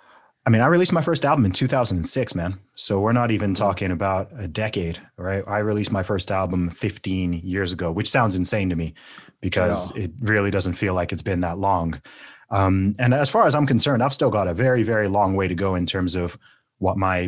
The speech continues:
Speaker 1: potential is and what I'm trying to do in this world.
Speaker 2: Yeah.
Speaker 1: But it's good to know that I'm on that trajectory, and there's a lot of people who,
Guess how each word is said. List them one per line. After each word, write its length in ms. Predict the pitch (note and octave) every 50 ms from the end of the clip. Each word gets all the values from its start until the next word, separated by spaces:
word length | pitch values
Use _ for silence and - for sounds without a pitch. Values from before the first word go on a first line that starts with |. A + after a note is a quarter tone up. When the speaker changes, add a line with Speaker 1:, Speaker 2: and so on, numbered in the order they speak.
| - -
Speaker 1:
potential 500 | - F2+ - G2 F#2 F#2 - - G2 G2+
is 160 | G2 F#2+ F2
and 120 | F#2 E2+ F2
what 100 | F#2+ F2+
I'm 100 | F2+ F2+
trying 240 | - G2 F#2 F2+ F2+
to 60 | E2+
do 260 | D#2+ G2 F#2+ F#2 F#2
in 100 | F2 F2
this 180 | E2+ E2 - -
world. 460 | F2 G2 G2 F#2 F2+ F2 F2+ F2 - - - - - _ _ _
Speaker 2:
Yeah. 120 | A#2+ G#2+ G2+
Speaker 1:
But 240 | G2 F#2 D#2+ - -
it's 200 | - G2 - G#2
good 240 | F2 - G2+ F#2 E2+
to 100 | - -
know 300 | F2+ F#2 F#2+ F2+ F2 F2+ F2
that 320 | F2+ F2 E2+ E2+ - - _ -
I'm 280 | G2 F#2+ F#2+ F#2+ G2
on 180 | F#2+ F#2+ F#2 F#2
that 200 | F#2+ F#2 G2+ -
trajectory, 840 | - - G#2 F2 F#2 G2 F#2 F#2 - - F#2+ F#2+ F#2+ F#2 F#2 F#2 F#2 - _ _ _ _ _ _ -
and 460 | G2 F#2 F2 F2 F2+ F2 F2+ E2+ - - _ -
there's 180 | G2+ F#2+ F#2
a 40 | G2 F#2
lot 180 | F#2+ F#2+ F#2+
of 60 | F#2
people 260 | - G2 F2 G2 F#2 E2+
who, 240 | F2+ F2+ F2+ E2